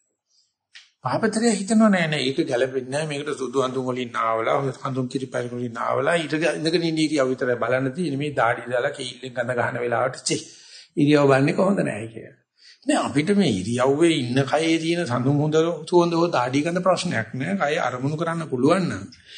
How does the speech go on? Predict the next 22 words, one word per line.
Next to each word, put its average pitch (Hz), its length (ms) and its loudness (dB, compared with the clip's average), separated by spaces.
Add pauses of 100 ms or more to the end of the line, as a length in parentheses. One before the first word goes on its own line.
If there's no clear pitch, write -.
(240)
මොන 143 400 6
පාපයක් 143 580 2
කරන්නේ? - 500 -8 (1000)
එයා 180 260 0
අඩු 135 260 2
ගානේ 156 600 6 (480)
ඊට 151 200 -4
පස්සේ 160 400 0
මේ 143 180 -2
ඉරියව්වට 151 500 -2
හිත 135 200 -4
දාන්න 151 280 0
ගන්න 156 360 -4
ප්‍රයත්නේ 156 640 4
පවා 139 580 2 (500)
පුදුමාකාර 156 1040 2
සාසනික 143 580 0
සුවඳක් 139 440 0
තියෙනවා 127 320 -6
පශ්චාත්තාප - 600 -4
වෙනවට 113 300 -6
වැඩිය. - 280 -12